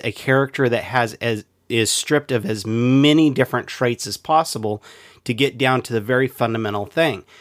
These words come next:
And in a weird way, he ends up being, in most cases, there is n-, newer shows that are kind of breaking this mold, but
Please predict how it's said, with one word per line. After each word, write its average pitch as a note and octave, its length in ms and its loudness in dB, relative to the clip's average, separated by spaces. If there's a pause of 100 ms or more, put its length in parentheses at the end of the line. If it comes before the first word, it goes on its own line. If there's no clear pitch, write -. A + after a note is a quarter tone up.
(280)
And B2+ 460 2 (520)
in D3 200 4
a C#3 80 6
weird C3+ 480 2
way, C#3 400 2
he C#3+ 320 0
ends C#3 200 2
up A2 280 -2
being, C3+ 480 2 (1200)
in B2 280 0
most B2+ 420 0
cases, A2+ 640 -2
there G2+ 180 -4
is A2+ 380 -2
n-, G#2 240 -14 (240)
newer B2 480 6
shows A2+ 380 2
that G#2+ 120 0
are G#2 80 -2
kind G#2 260 -4
of G2+ 140 -6
breaking G#2 400 -6
this F#2+ 180 -6
mold, A#2 380 -2
but A#2 160 -6